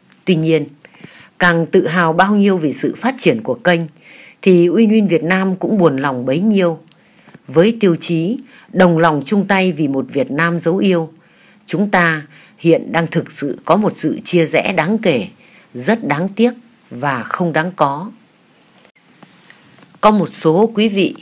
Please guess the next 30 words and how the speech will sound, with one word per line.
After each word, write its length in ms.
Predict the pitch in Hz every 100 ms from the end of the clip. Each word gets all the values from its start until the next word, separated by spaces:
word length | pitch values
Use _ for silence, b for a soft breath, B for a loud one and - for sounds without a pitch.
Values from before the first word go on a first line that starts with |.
| _ B B B
mang 280 | 175 190 190
trong 200 | 190 180
lòng 280 | 165 143 120
sự 200 | - 147
thù 180 | - 131
hận, 200 | 113 127 - - _ b b b
có 100 | 165
những 240 | 196 214 190
bình 240 | 139 123
luận 160 | 135 - - B B B
không 300 | - 247 220
liên 200 | 208 196
quan 240 | 202 190 180
đến 160 | 208
chủ 180 | 208 165
đề 240 | 120 135 120
của 180 | 127
video, 680 | 120 151 165 160 156 165 160 160 b b b
xuyên 300 | - - 208
tạc 280 | - 151 -
sự 180 | - 147
thật, 180 | - 123 - _ b b b
xuyên 280 | - 233 202
tạc 220 | 185 147
lịch 160 | 143 -
sử, 320 | 160 123 98 _ _ _ _ -
phỉ 280 | - 143
báng, 400 | 92 127 143 208
xúc 280 | 240 - 254 -
phạm 260 | 175 -